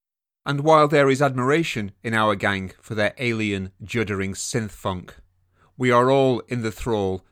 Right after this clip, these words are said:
to the three-chord hand-me-down rock and roll of The Cambridge Stomp, which is simply a joy to jump up and down to.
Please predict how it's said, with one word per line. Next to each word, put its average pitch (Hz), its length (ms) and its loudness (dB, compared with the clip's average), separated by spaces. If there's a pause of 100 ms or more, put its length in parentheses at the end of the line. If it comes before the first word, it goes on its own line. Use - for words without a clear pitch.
to - 80 -14
the 104 140 -6
three-chord 123 720 -2
hand-me-down 113 800 -2
rock 104 200 -6
and 98 140 -10
roll 87 320 -6 (140)
of 98 200 -6 (140)
The 123 140 -6
Cambridge 92 560 -4
Stomp, 90 420 -8 (560)
which - 180 -8
is 190 140 -2
simply 160 440 0
a 127 60 0
joy 110 380 -2 (220)
to 139 120 -2
jump 117 300 -2
up 87 140 -10
and 87 120 -8
down 104 280 0
to. 78 280 -10